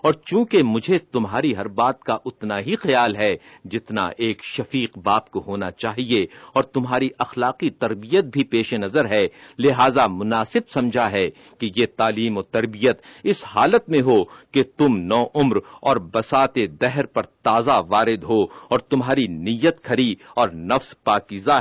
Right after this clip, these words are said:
ہے، اور میں نے چاہا تھا کہ پہلے کتاب خدا، احکام شرع، حلال و حرام کی تعلیم دوں اور اس کے علاوہ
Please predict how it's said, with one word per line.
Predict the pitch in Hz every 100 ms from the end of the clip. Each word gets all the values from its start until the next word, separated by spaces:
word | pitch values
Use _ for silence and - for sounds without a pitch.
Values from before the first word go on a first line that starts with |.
| 113
ہے، | 101
اور | - - - 120
میں | 104 131
نے | 160 113
چاہا | - 127 127 220
تھا | - 98 78 - - -
کہ | 156
پہلے | - 143 143 104
کتاب | - - 123 107 98 -
خدا، | 123 104 82 - _
احکام | 139 113 - 127 117 107
شرع، | 95 - 120 123 95 - - -
حلال | 120 131 135 120
و |
حرام | 95 - 110 151 156
کی | -
تعلیم | - 107 110 120
دوں | 104 123 98 - -
اور | 127 - -
اس | -
کے | - 123 -
علاوہ | 113 131 170